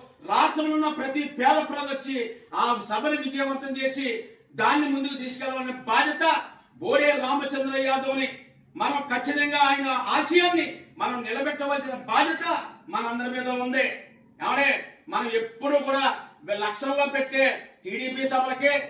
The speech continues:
లక్షల్లో పెట్టే వైసీపీ సభ కాదు ఇది, మన సొంత సభ ఇది, మన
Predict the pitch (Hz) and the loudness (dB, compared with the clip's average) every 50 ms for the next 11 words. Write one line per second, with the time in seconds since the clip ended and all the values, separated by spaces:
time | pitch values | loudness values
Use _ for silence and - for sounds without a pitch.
0 | - - - _ _ _ - - - 254 - 285 302 302 311 302 302 302 302 302 | -12 -18 -20 _ _ _ -6 -4 -4 -2 0 0 2 2 2 2 2 2 0 2
1 | 302 277 269 269 277 285 294 - 302 294 - 285 285 294 277 277 277 285 285 277 | 0 2 2 2 2 0 -2 -2 -2 0 0 0 0 0 0 0 0 0 0 -2
2 | 277 269 247 - - - - - - - 226 277 302 294 - - 254 277 277 - | -4 -4 -6 -8 -8 -12 -16 -20 -12 -4 0 0 0 0 -2 -2 -2 -4 -2 -2
3 | 311 302 302 - 294 294 311 320 320 330 330 330 320 - - - - - - - | -2 -2 0 0 0 0 0 -2 0 4 6 6 8 6 6 2 -6 -12 -18 -20
4 | _ _ _ _ _ _ _ _ _ _ - - 254 302 | _ _ _ _ _ _ _ _ _ _ 0 2 2 4